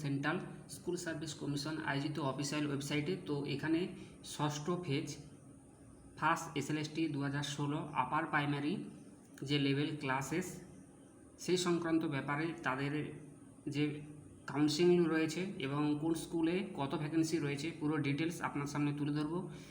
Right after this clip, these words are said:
ভিডিওটি স্কিপ করবেন না। সামনেই যোগ্য চাকরি প্রার্থীদের কাউন্সেলিং রয়েছেন, তো আশা করি আপনারা ভিডিওটি শেষ অবধি দেখবেন। চলে আসছি মূল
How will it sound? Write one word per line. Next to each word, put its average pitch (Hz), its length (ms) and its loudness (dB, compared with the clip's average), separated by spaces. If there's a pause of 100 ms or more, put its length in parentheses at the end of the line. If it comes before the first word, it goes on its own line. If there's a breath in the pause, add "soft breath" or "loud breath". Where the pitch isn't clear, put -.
(200 loud breath)
ভিডিওটি 151 300 4 (120)
স্কিপ 180 200 0 (100)
করবেন 151 300 0
না। 170 60 0 (240)
সামনেই 165 480 4 (1080)
যোগ্য 151 200 2 (140)
চাকরি 147 260 2
প্রার্থীদের 156 420 0 (180)
কাউন্সেলিং 151 420 2 (140)
রয়েছেন, 151 320 2 (280)
তো - 60 -8 (120)
আশা 160 180 0
করি 165 140 0 (100)
আপনারা 156 260 -2
ভিডিওটি 147 240 0 (120)
শেষ 170 140 -2 (100)
অবধি 143 240 -4
দেখবেন। 120 280 2
চলে 151 180 0
আসছি - 180 -4 (140)
মূল 170 160 4